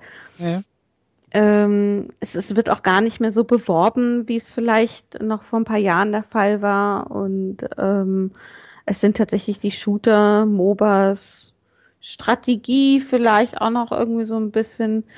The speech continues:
Speaker 2: Ich mein, R P Gs gibt's immer, weil da, da kannst du ja noch mit den Settings, ähm, wild herumspielen.
Speaker 1: Ja, richtig, klar. Das ist eben auch so ein Punkt übrigens, da muss ich nämlich gerade dran denken an, äh,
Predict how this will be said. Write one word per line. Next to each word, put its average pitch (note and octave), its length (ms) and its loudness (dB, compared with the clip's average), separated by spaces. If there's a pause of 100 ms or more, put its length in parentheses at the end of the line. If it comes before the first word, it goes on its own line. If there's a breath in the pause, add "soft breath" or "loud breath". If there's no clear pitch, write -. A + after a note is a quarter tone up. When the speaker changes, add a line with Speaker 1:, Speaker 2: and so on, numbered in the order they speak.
(140)
Speaker 2:
Ich - 40 -8
mein, A#3 140 2
R B3+ 200 2
P D4 160 0
Gs F#4+ 320 0
gibt's - 240 -8
immer, C#4+ 280 0
weil C4+ 160 4
da, A3+ 220 2
da A3+ 160 -4
kannst A#3 300 -4
du B3+ 60 -4
ja A#3+ 40 -2
noch G#3 280 -6
mit - 340 -8
den G#3+ 140 0
Settings, B3 680 -2 (120)
ähm, A3+ 520 0 (840)
wild A#3+ 340 2
herumspielen. A3+ 1040 0 (360)
Speaker 1:
Ja, F3 120 4
richtig, F#3 420 -4
klar. D#3 320 -6 (140)
Das - 120 -12
ist G#3+ 140 -6
eben G#3 180 0
auch G3+ 180 2
so C4 100 0
ein G#3 100 2
Punkt B3 260 -4
übrigens, A#3 600 -6
da F3 80 -4
muss F#3+ 160 -4
ich G3 140 -6
nämlich G3 200 -4
gerade F3+ 240 0
dran F#3 220 -2
denken F3+ 400 -2
an, D#3+ 420 -2
äh, D3 320 2